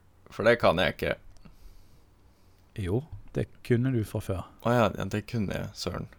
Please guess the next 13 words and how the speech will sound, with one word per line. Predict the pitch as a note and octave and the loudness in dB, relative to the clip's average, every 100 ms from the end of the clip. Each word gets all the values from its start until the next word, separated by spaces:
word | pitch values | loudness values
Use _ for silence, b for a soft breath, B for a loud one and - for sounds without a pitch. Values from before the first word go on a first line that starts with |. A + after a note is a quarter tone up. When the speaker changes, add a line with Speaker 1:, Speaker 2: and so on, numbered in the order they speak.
| - | -16
Speaker 1:
Det | - | -10
var | G2+ | -4
sånn | G2+ | -2
det | G2 | 4
var. | A2 G2+ | 4 4
Speaker 2:
Vel, | A2 | 0
veldig | G2+ G#2 G#2 A2 F2 | 2 2 4 2 2
bra, | G2+ F#2+ - | 2 0 0
veldig | A2+ A2 A2 | 0 2 2
bra | G#2 G#2 F2 | 2 0 0
også. | F2 - - - - | -2 -6 -10 -12 -4
Speaker 1:
Å | - F#2+ | 0 2
ja, | - | 0